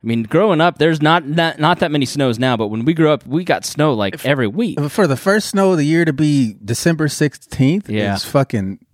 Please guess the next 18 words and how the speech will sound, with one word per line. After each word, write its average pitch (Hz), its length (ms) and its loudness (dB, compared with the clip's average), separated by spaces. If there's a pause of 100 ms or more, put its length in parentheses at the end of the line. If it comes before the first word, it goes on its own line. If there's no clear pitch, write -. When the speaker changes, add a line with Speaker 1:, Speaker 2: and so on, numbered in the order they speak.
(680)
Speaker 2:
that's 135 300 2
how 160 120 4
you 139 120 4
know 139 160 4
global 117 340 0
warming's 101 400 -4
real. 90 220 -6
Speaker 1:
Right. 110 140 0
Speaker 2:
'Cause 113 100 -2
when 120 160 2
we 196 140 2
were 226 100 0
kids, 202 320 0
it 262 60 -6
would 277 100 -4
be 107 100 -4
snowing 110 760 -4
Halloween. 151 840 0